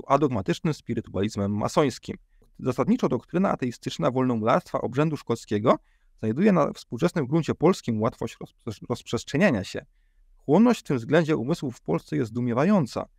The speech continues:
wytwarzając pewien typ rozwodnionego katolicyzmu, bardzo zbliżonego do ideologii masońskiej”. E, widzimy, że agent, e, tutaj też, e, dostrzega pewne,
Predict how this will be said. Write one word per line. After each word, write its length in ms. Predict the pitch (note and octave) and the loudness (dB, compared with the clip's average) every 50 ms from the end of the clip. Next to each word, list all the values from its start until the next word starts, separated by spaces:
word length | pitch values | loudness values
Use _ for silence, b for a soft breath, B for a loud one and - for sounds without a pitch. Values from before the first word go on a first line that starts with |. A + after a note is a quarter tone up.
| _ _ - | _ _ -10
wytwarzając 480 | C#3+ - - A#2 A2+ D#3+ G#3 A3+ - | -6 0 0 2 4 4 4 4 2
pewien 260 | - C3+ C3+ C3+ B2 - | 0 0 0 0 0 2
typ 220 | - D#3+ - - - | 0 0 0 -2 -6
rozwodnionego 640 | C#3 C3+ B2 A#2+ B2+ A#2+ B2+ C3+ C#3+ F3 F3+ F3+ - | -6 -4 -2 -2 -2 -2 0 2 2 2 2 2 2
katolicyzmu, 720 | - B2+ C3 C#3 C#3+ D#3 - - D3+ A2+ A#2 G2+ - - _ _ _ _ _ _ - | 0 0 0 0 -2 -2 0 0 0 0 0 -2 -4 -6 _ _ _ _ _ _ 2
bardzo 240 | C#3 F3 F#3+ G3+ E3 | 4 4 4 4 0
zbliżonego 540 | C#3 C3+ D3 C3 B2 A2+ C#3+ F3 E3+ D3+ | -2 -2 -2 0 0 2 2 2 2 2
do 120 | B2+ C3 - | 0 0 -2
ideologii 500 | B2 A#2 B2 A#2+ C3 C#3 C#3+ B2 C3 B2+ | -2 0 0 2 2 2 2 0 -2 -4
masońskiej”. 640 | B2 A#2 - - E3+ C#3 A#2 - - - - - _ _ _ _ _ _ _ _ - | -4 -2 0 0 2 2 0 -2 -6 -8 -8 -8 _ _ _ _ _ _ _ _ -2
E, 220 | B2 B2 B2+ B2+ | 0 2 2 2
widzimy, 340 | D3 F3+ F3+ A3 F#3+ E3+ D3 | 2 2 2 4 4 4 4
że 160 | D#3 C#3+ C#3+ D#3 D3 - - _ | 4 2 0 0 -4 -10 -8 _
agent, 340 | - E3 C#3+ D3+ D#3+ E3 - | 0 0 2 2 0 0 0
e, 180 | E3 D3 C3+ - | -2 -6 -6 -6
tutaj 260 | D#3 C#3+ - C3+ C3 | -6 -2 -2 -2 0
też, 180 | E3+ D#3 C#3+ | 0 -2 -2
e, 140 | D3+ C3+ B2 A#2 | -2 -2 -4 -4
dostrzega 680 | A#2+ B2 A#2+ C3 D3 C3 - - - G3 E3 D#3 C3 | -6 -8 -6 -4 -4 -4 -4 -2 -2 0 2 2 2
pewne, 340 | - D#3 C3 C#3+ C#3 C3+ | 2 0 0 0 0 -2